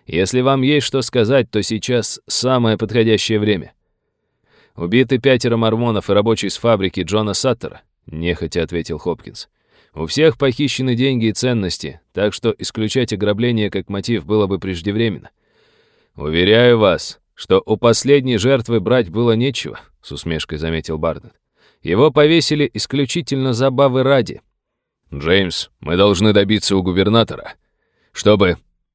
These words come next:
«Нельзя допустить, чтобы старатели полезли на территорию индейцев», горячо сказал Крамер. «Без тебя у меня ничего не выйдет». Лицо Хопкинса мучительно перекосило.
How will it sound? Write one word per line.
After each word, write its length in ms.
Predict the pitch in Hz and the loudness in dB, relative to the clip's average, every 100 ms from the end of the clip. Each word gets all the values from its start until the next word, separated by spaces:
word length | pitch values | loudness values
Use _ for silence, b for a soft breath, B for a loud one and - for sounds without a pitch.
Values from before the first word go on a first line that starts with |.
| _ _ - | _ _ -16
«Нельзя 500 | 76 101 110 107 117 | -2 2 4 4 4
допустить, 480 | 98 113 107 127 98 | 4 2 2 2 0
чтобы 260 | - 82 | -2 -4
старатели 520 | - 90 98 92 92 | -2 2 2 2 -2
полезли 460 | 90 101 104 87 90 | 0 2 2 0 -2
на 140 | 95 | -2
территорию 560 | 95 98 92 104 92 92 | 0 0 2 2 4 2
индейцев», 600 | 98 95 82 - - - _ 76 | 2 0 -2 -6 -12 -20 _ -10
горячо 300 | 76 - 76 | -8 -6 -8
сказал 340 | - 76 73 | -8 -10 -10
Крамер. 400 | 76 71 58 - _ - | -8 -10 -10 -20 _ -16
«Без 260 | 76 87 | -8 -6
тебя 460 | - 104 120 117 87 _ _ - | -2 4 6 6 2 _ _ -8
у 120 | 82 | -2
меня 220 | 107 117 | 2 2
ничего 280 | 113 104 110 | 2 2 4
не 100 | 113 | 4
выйдет». 400 | 107 85 64 _ _ _ _ _ _ _ _ - | 4 2 -6 _ _ _ _ _ _ _ _ -16
Лицо 320 | 71 - 113 | -8 2 2
Хопкинса 560 | - 113 - 120 - | 2 -2 0 -4 -2
мучительно 520 | 120 110 98 - 92 92 | -4 -4 -6 -6 -6 -4
перекосило. 720 | 123 113 95 - 73 60 | -4 -2 -2 -4 -8 -12